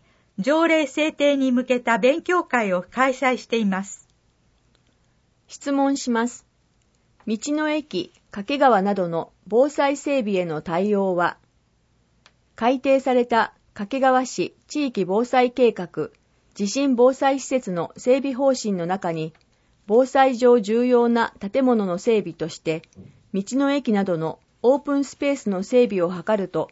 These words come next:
Speaker 2: 明記されているが、今後の取り組みについて伺う。
Speaker 1: お答えします。国土交通省と協定を結び対応していただく。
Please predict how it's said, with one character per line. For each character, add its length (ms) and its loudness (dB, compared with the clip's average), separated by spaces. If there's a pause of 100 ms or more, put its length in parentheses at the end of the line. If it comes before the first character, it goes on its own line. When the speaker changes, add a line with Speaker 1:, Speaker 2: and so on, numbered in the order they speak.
Speaker 2:
明 220 0
記 80 -6
さ 140 -2
れ 100 -4
て 140 -2
い 80 -2
る 120 -4
が、 220 -2 (480)
今 240 4
後 100 4
の 140 4
取 200 0
り 40 -10
組 220 0
み 80 4
に 40 2
つ 140 -4
い 100 0
て 140 0
伺 380 -2
う。 140 -4 (3000)
Speaker 1:
お 120 -6
答 360 2
え 60 2
し 160 -4
ま 160 0
す。 160 -16 (720)
国 300 -2
土 180 -2
交 220 2
通 180 0
省 300 -4
と 360 -6 (100)
協 220 0
定 280 4
を 100 4
結 320 -2
び 300 -6
対 320 2
応 140 4
し 100 -8
て 160 -4
い 100 -4
た 140 -2
だ 140 -2
く。 260 -12